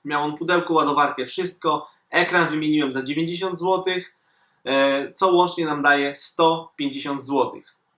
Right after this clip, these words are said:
Plus koszty dojazdu, a że to było w Opolu, więc miałem dosłownie kawałeczek, więc już tego po, po prostu nie liczę. Mamy sto pięćdziesiąt złotych i w tym momencie ja go wystawiam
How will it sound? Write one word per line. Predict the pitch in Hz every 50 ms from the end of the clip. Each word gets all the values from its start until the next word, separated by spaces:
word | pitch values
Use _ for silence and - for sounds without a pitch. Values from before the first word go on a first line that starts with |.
| _ _ _
Plus | - 196 196 190 -
koszty | 185 180 180 180 175 160
dojazdu, | 151 151 160 165 165 160 170 156
a | 147
że | 143 143
to | - 156 151
było | 151 151 139 127
w | 135
Opolu, | 131 - 165 165 160 151 147
więc | 135 131 -
miałem | 147 143 139 139 135 131
dosłownie | 131 - - 139 135 131 127 123 120 117 -
kawałeczek, | - 131 - 139 143 143 143 139 123
więc | 127 131 135
już | 139 - -
tego | 165 147 139
po, | 131 - - - 139
po | 143 - 135
prostu | - 139 147 139 - 131
nie | 131 123 117
liczę. | 113 107 - - - 131
Mamy | 156 160 165 160
sto | 156 - 165 156
pięćdziesiąt | - 151 147 147 139 151 147 135
złotych | 123 117 - - - 120 - -
i | 175
w | -
tym | - 220 214
momencie | 196 196 185 185 180 175 185
ja | 175
go | 165 160 151
wystawiam | 151 151 - - 165 160 156 156 156 151 151